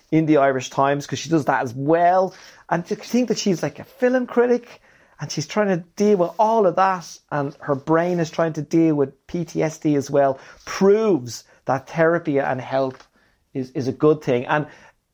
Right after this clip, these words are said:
it's about who you surround yourself with as well, because as you said, she asked for a lot of help from friends. They didn't really understand what was going on with her and they let her down a little bit. But it's really important to get your family and your close friends together and to get the right people around you.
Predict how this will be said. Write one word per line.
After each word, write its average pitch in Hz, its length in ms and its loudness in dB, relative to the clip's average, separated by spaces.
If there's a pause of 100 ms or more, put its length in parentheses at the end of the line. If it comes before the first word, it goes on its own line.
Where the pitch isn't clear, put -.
it's 170 160 -4
about 170 240 0
who 175 80 2
you 165 80 4
surround 156 400 0
yourself 139 340 -2
with 131 100 -6
as 123 120 -6
well, 147 100 2
because 127 180 -8
as 143 140 -2
you 147 60 -2
said, 143 260 0
she 147 140 0
asked 131 240 -4
for - 160 -4
a 127 40 0
lot 143 200 2
of 131 80 -2
help 131 340 -2 (500)
from 131 180 -4
friends. 160 680 0 (200)
They 156 100 2
didn't 180 220 2
really 180 360 2
understand 165 440 -2
what 165 80 -8
was 135 100 -10
going 147 260 0
on 147 200 0
with 151 100 2
her 156 80 2
and 147 100 0
they 139 120 2
let 143 180 4
her 147 100 2
down 147 360 2
a 147 40 0
little 147 200 2
bit. 143 260 0 (340)
But 139 240 0 (180)
it's 143 200 -4 (160)
really 165 500 2
important 151 440 0
to - 40 -16
get 139 200 -2
your 135 80 -4
family 143 500 -2
and 135 80 -6
your 127 80 -2
close 143 400 -2
friends 131 300 -2
together 131 240 0
and 123 100 -8
to 123 60 -4
get 127 100 -2
the - 80 -4
right 135 320 0
people 131 280 -4
around 123 360 -4
you. 110 140 -12